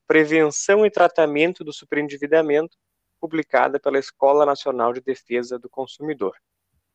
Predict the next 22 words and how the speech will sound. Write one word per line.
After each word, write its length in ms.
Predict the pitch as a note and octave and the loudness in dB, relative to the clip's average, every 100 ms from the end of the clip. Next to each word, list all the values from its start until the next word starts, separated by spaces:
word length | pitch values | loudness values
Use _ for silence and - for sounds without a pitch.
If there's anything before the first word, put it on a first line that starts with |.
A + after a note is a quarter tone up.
| _ _ _ _ _ _ _ _ _ _ _ _ _ _ | _ _ _ _ _ _ _ _ _ _ _ _ _ _
Caríssimas 640 | - D#3 G#3 G#3 F3 D3 B2+ | 2 6 6 2 0 2 2
amigas, 540 | A2+ C3+ F#3+ D#3+ - | 2 2 4 4 2
caríssimos 680 | - C3 F#3 G3 D#3 C3+ B2 | 0 2 0 -2 -4 -4 0
amigos 440 | A#2+ C#3 D3 B2+ | 0 2 -2 0
ouvintes, 580 | A#2 G#2+ D3+ F3+ D3 - _ - | 0 0 -4 -4 -8 -14 _ -20
sempre 460 | - G3 G3+ E3 | 0 2 2 2
é 20 | |
um 40 | D3 | 0
imenso 480 | C3 C3 F3+ F3+ - | 0 2 2 0 -6
privilégio 480 | C3+ B2 A#2+ C#3+ D3 | -12 -4 2 2 2
estar 180 | - | 0
na 80 | C3 | -2
companhia 460 | - C3 B2+ B2+ D3 | -2 -6 -6 -4 -4
de 80 | C3+ | -4
vocês 500 | A#2 - - C3+ A#2+ | -6 -6 -2 0 0
aqui. 340 | G#2+ D#3 F3+ - _ _ _ _ _ _ _ | -2 -4 -4 -6 _ _ _ _ _ _ _
E 100 | G#3 | 4
hoje, 380 | G#3 A3+ G3 - _ _ _ _ _ _ - | 6 6 4 -6 _ _ _ _ _ _ 2
para 180 | F3 | 4
nós 240 | F3 F3+ - | 6 2 0
compreendermos 720 | - F3 E3+ E3 C#3+ D#3 D3 | -2 -2 2 0 2 2 0
melhor, 560 | D3 C#3+ C3 C3+ B2 | 0 2 6 6 4